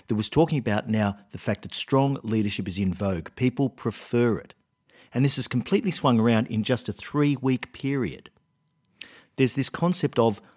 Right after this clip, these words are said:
the wartime leader, the leader that's there in tough times to lead us through and navigate through very, very treacherous and difficult waters.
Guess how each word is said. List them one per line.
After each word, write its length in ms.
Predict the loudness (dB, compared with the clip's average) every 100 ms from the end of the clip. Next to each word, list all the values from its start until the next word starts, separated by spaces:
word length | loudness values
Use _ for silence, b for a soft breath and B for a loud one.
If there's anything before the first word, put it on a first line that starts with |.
| b
the 120 | -2 0
wartime 680 | 0 0 0 0 -4 -4 -6
leader, 380 | -8 -10 -14 -20 _ _ _ _
the 100 | 2
leader 240 | 4 2
that's 180 | 0 -4
there 220 | 0 2
in 100 | 2
tough 320 | 0 -2 -2 -4
times 320 | -6 -4 -6
to 140 | -6
lead 260 | -2 0 0
us 160 | -2
through 140 | -6 -4
and 180 | -2 0
navigate 560 | 0 0 -2 -4 -8 -10 b b
through 220 | 0 0
very, 320 | 2 4 4
very 240 | 2 0
treacherous 580 | -2 -4 -4 -4 -6 -8
and 100 | -6
difficult 400 | -8 -8 -8 -8
waters. 600 | -6 -8 -8 -12 -16 -18